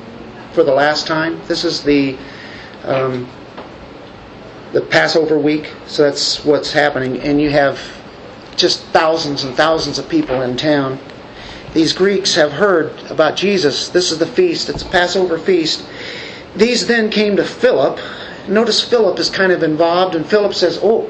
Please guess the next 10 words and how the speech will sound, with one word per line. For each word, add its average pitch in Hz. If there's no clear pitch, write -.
well," 190
he 180
goes 233
to, 175
he, -
look 190
who 202
he 180
goes 180
to. -